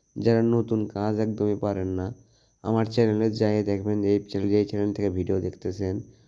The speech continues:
ওই আইডির ভিতরে যান, যাই দেখবেন ভিডিওসের ভিতরে যে একটু নিচে গেলেই দেখতে পারবেন টাইটেল লেখা আছে নতুনদের জন্য ভিডিও, মানে ইন-, Instagram খোলার।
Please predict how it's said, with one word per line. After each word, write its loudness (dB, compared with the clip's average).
ওই -2
আইডির 0
ভিতরে 2
যান, -2
যাই 0
দেখবেন -2
ভিডিওসের -2
ভিতরে -2
যে 0
একটু -6
নিচে -2
গেলেই 0
দেখতে -6
পারবেন -2
টাইটেল -2
লেখা -2
আছে -4
নতুনদের 0
জন্য 0
ভিডিও, 0
মানে 0
ইন-, 2
Instagram -4
খোলার। -4